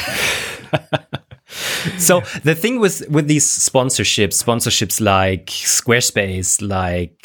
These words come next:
Speaker 1: Oh, yeah.
Speaker 2: Skillshare, like Wix, and whatever they are, they are in the first place unrelated to the video and the content you're making, and they're called sponsorships because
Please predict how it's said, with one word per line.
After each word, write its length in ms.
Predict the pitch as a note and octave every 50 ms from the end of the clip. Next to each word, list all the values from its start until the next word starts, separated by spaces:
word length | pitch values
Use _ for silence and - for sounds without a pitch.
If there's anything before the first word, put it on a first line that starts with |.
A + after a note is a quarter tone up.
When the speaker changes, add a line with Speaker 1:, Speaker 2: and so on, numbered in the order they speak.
| - -
Speaker 1:
Oh, 40 | C4
yeah. 80 | -
Speaker 2:
Skillshare, 760 | B2+ B2 C3 A#2+ - - - G2+ G2 F#2+ F#2+ F#2+ F#2 F#2 F#2
like 400 | F2+ F2 E2+ F2 F2 - _ - - - - -
Wix, 760 | G#2 G2+ G2+ G#2+ A2+ A2+ A2 G#2+ F#2+ - - - - - -
and 260 | G2+ G2 F#2+ F2+ F#2 - - - - - - -
whatever 380 | C#3 C#3+ E3 E3 D#3+ D#3+ C#3 G#2+
they 180 | F2+ F#2 F#2 F#2
are, 260 | F2 F2 E2+ E2+ - - - - - - - - - - - - - - - - _ _ _ _ _ _ _ _ _ _ _ _ _ _ _
they 320 | G#2+ A2 B2 C#3 D#3+ F3 -
are 540 | - D3+ D#3 D#3+ D#3+ D#3 E3 E3 D#3 D#3+ - - - - _ _ _ _ _
in 140 | - D#3+ F3
the 80 | F3+ E3+
first 840 | - - - - - - - - - - D#3+ D#3+ E3+ F3 - -
place 260 | - E3 D3 C#3+ - -
unrelated 680 | - B2+ B2+ C3+ C3 A#2+ A2 G#2 G2 G2 G2 F#2+ F#2 - - - - - - -
to 140 | - A#2
the 100 | G2 G2
video 340 | F#2 G2+ B2+ C#3+ C#3+ C#3 C3
and 140 | A#2 G#2 F2+
the 80 | - F#2
content 400 | - A#2 G#2+ G2 - G#2 F2+ F2+
you're 140 | F#2 F2+
making, 500 | F2+ F2+ F2+ G2 G2 - - F#2+ F#2+ - _ -
and 580 | A2+ A#2 A#2+ C#3 D#3+ F3+ F#3+ - - D3 C3+ - _ _ _ _ _ _ _ _
they're 320 | - G2+ G#2 A2+ A#2 A#2+
called 240 | A#2+ - A2+ G#2 G2+
sponsorships 720 | - - G#2 G#2+ A2+ - D3 C3 - - D#3 D#3 - - - -
because 640 | - A2 - - A2 G2+ G2 F#2 F#2 F#2 F#2+ -